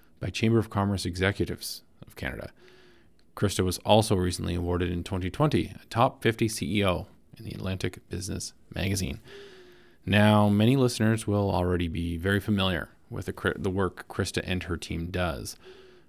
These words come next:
I've known Krista for a few years now, and since March of twenty twenty, I would argue our paths cross at least weekly. For example, both Krista and I sit on the Agencies Forum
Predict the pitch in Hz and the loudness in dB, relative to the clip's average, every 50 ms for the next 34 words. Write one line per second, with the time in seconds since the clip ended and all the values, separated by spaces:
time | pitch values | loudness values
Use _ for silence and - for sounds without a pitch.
0 | - - 95 90 90 90 87 98 110 113 104 - 110 101 - - 101 - - 98 | -10 -6 -4 -4 -2 0 2 4 4 4 4 4 2 2 2 -2 -2 0 -2 2
1 | 95 147 185 190 147 107 90 87 90 90 90 90 90 90 - - - - - 131 | 4 4 6 8 6 6 6 2 0 0 0 -2 -2 -4 -4 -4 -4 -2 0 0
2 | 127 143 - - - - - - _ - - 98 98 98 104 110 - - - - | 0 0 -2 -4 -8 -8 -12 -20 _ -6 -4 -2 0 0 0 0 -2 -6 -12 -14
3 | _ - - - - - - 104 101 107 110 - - 92 87 85 85 85 87 - | _ -20 -18 -16 -10 -4 -4 -2 0 0 -2 0 -2 -2 -2 0 -2 -2 -4 -6
4 | - - - - - - - - - - - - 92 101 117 123 - 85 87 87 | -10 -18 -20 -20 -20 -20 -20 -20 -20 -10 -4 0 2 2 4 2 2 0 0 0
5 | 85 82 80 80 82 87 - - - - 90 90 - - - 92 87 85 85 87 | 0 -2 -4 -4 -4 -6 -8 -6 -4 -4 -4 -4 -4 -4 -2 -2 0 0 -2 -4
6 | - - - - - 92 92 95 98 98 98 - - - - - 92 92 92 90 | -8 -12 -16 -6 -2 -2 0 0 0 -2 -2 -4 -8 -10 -6 -4 -2 0 0 0
7 | 90 87 - - 80 82 - - - - - - - - - - - - - - | 0 -2 -2 -4 -6 -6 -6 -8 -8 -8 -10 -12 -12 -14 -14 -14 -18 -16 -16 -14
8 | - - 98 98 95 98 110 104 90 87 90 101 120 - - - - - - - | -6 -2 0 0 2 4 4 4 4 4 4 4 2 0 -6 -16 -20 -20 -20 -20
9 | - - - - - - - 95 92 - - - 104 95 - - 101 98 98 98 | -20 -20 -20 -20 -8 -2 0 0 0 2 4 4 4 4 4 4 4 6 6 4
10 | 95 - - 101 - 82 98 98 98 98 107 104 120 110 - 107 92 - - 85 | 4 4 2 2 4 4 4 6 6 6 6 6 4 2 2 0 -2 -2 -2 -2
11 | - - - - | -2 -2 -6 -10